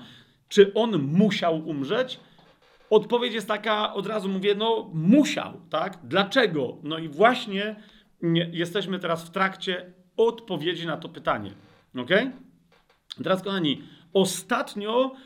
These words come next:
e, żeby powiedzieć, czemu Pan Jezus musiał umrzeć, ostatnio mówiliśmy,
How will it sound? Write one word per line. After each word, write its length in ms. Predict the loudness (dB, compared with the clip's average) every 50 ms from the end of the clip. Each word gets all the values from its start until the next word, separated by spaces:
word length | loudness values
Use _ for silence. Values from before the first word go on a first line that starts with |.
| -20 _ _ 0
e, 260 | 2 2 2 2 -2 -4
żeby 240 | -2 -2 -2 -2 -2
powiedzieć, 500 | -4 -6 -6 -6 -4 -4 -4 -4 -4 -4
czemu 260 | -4 -4 -2 -2 -4
Pan 240 | -2 -2 -2 -2 -2
Jezus 260 | -4 -6 -6 -8 -8
musiał 640 | -4 0 4 4 4 4 2 2 0 0 0 -2 -6
umrzeć, 380 | -6 -6 -4 -4 -4 -4 -4
ostatnio 420 | -8 -12 -10 -10 -10 -10 -8 -6 -4
mówiliśmy, 800 | -4 -4 -4 -4 -6 -6 -6 -6 -4 -2 -2 -2 -2 -2 -6